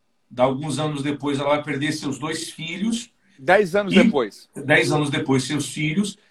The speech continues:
Speaker 1: E por consequência disso, ela fica desamparada. Porque, ah, como viúva, ela ainda tinha seus filhos. Mas
Speaker 2: Uhum.
Speaker 1: agora, viúva e sem filhos, ela está desamparada. E ela descreve isso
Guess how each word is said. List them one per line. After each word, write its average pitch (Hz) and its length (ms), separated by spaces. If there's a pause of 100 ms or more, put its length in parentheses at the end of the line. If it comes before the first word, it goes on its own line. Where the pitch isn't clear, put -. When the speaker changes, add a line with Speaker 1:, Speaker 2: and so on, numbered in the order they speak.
(240)
Speaker 1:
E 156 80
por 202 180
consequência 180 720
disso, 139 260
ela 196 120
fica 196 240
desamparada. 165 840 (500)
Porque, 131 560 (340)
ah, 117 260
como 170 260
viúva, 202 460
ela 220 120
ainda 220 180
tinha 220 220
seus 233 260
filhos. 123 580
Mas 151 220
Speaker 2:
Uhum. 170 60
Speaker 1:
agora, 113 440 (440)
viúva 175 560
e 143 60
sem 190 240
filhos, 185 600 (300)
ela 160 200
está 156 340
desamparada. 165 1160
E 120 40
ela 151 160
descreve 160 580
isso 233 400